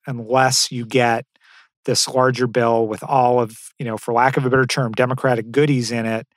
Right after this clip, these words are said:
that they've been running on and advocating for, for years and years and years.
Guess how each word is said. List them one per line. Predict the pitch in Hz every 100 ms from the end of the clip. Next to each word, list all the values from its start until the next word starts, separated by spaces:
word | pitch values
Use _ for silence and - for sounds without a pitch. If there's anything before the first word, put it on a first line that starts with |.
| _ _ _
that | 120 117
they've | 127 127 117
been | 127
running | 117 123 123 120
on | 120 117 117
and | 110
advocating | 113 127 113 120 123 110
for, | 107 117 107
for | - 113
years | 107 117 107
and | 113
years | 110 107 101
and | 113
years. | 110 101 -